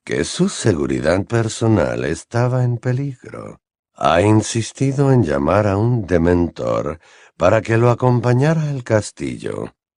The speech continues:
Y ha subido con él a la oficina en que Barty Crouch".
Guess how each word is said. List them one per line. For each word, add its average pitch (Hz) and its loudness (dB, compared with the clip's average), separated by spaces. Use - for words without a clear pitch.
Y 95 4
ha 147 4
subido 147 2
con 107 2
él 69 0
a 76 2
la 73 2
oficina 82 0
en 67 -2
que 71 -8
Barty 170 -4
Crouch". 65 -8